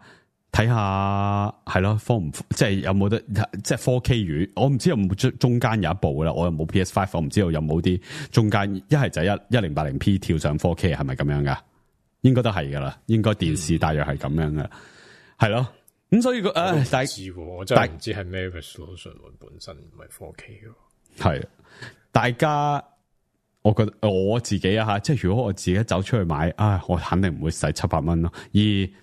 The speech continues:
Speaker 1: 真係有冇啲咩 game 玩呢？我又唔知道有啲咩 game 玩添。P S five Pro 有，有冇啲 exclusive 呢？有冇，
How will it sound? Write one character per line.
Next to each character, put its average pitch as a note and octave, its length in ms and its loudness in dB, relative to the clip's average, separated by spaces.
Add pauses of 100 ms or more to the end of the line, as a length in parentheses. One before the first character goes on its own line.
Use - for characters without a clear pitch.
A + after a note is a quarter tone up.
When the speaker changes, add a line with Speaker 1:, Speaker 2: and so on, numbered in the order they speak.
Speaker 1:
真 F3 140 0
係 A#2+ 100 0
有 G2 140 0
冇 A2+ 380 2
啲 C#3 160 2
咩 B2 180 2
game A#2+ 280 2
玩 F2 160 2
呢？ G#2+ 100 2
我 D#2+ 140 0
又 E2 80 0
唔 C2+ 100 -8
知 - 140 2
道 F2+ 80 2
有 D2 100 -2
啲 D2+ 100 -2
咩 D#2+ 180 2
game D#2 280 0
玩 B1+ 160 -4
添。 D2 160 0
P - 140 0
S D2 140 -2
five C#2 260 0
Pro - 180 -2
有， F2+ 140 2 (160)
有 F#2 100 2
冇 F2+ 140 2
啲 G2+ 120 0
exclusive F#2 720 -2
呢？ F2+ 100 2
有 G2 100 2
冇， G2 320 0